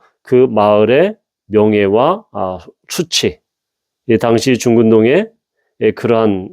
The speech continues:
이 키워드였던 이 마을을 이해하는, 그 당시의 사람의, 예, 문화를, 어, 이해하는, 습관을 이해하는 그런 키워드로 이 명예와 수치가 있는데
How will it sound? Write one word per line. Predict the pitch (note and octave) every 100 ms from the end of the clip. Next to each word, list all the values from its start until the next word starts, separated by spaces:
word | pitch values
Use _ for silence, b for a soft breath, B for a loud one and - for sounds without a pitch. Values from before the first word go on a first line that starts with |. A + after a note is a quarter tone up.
| C3+
이 | G2+
키워드였던 | - D#3+ C#3+ A#2+ G#2+ F#2 D3 E3 G#3 _ _ _ _
이 | G#2+
마을을 | F#2+ G#2 A2 A2+
이해하는, | A2+ A2 G#2+ G2 D3+ G#3+ _ _ _
그 | G#2+
당시의 | A2 A2 G#2 A#2
사람의, | A2 C3 B2 A#2 B2 B2 B2+ b b -
예, | G#2+ G#2 G#2 G#2 - D4 _
문화를, | C3 A#2+ A#2+ G#2+ C#3+ A#3+ C4 _ _ _ _
어, | A2 G#2 G#2
이해하는, | B2+ A#2+ B2+ A2+ B2 F#3+
습관을 | - - - _ D3 C#3 C#3+
이해하는 | A#2+ A#2+ A2 A#2 G#3+ A#3 _ _ _ _
그런 | - A#2 A#2
키워드로 | - - C#3+ A2 A#2 G3 - b b -
이 | G#2+
명예와 | G#2 G#2+ B2+ B2+ A2+ G2
수치가 | - - D3+ - C3+ C3
있는데 | G2+ G#2 F#2 A2+ A#2+ F2